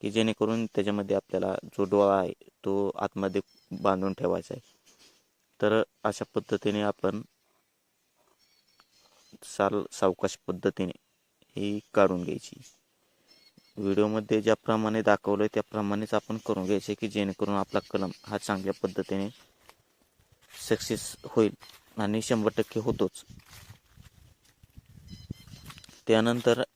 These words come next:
आपण जो काढून घेतलेला डोळा आहे तो बघू शकता कशा पद्धतीने आपण काढलेला आहे डोळा. ती डोळा काढल्यानंतर त्यामध्ये थोडे प्रमाणामध्ये आपण साल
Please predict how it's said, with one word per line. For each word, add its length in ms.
आपण 500
जो 120
काढून 380
घेतलेला 300
डोळा 260
आहे 80
तो 140
बघू 220
शकता 260
कशा 220
पद्धतीने 380
आपण 220
काढलेला 360
आहे 100
डोळा. 340
ती 140
डोळा 360
काढल्यानंतर 640
त्यामध्ये 520
थोडे 220
प्रमाणामध्ये 640
आपण 180
साल 360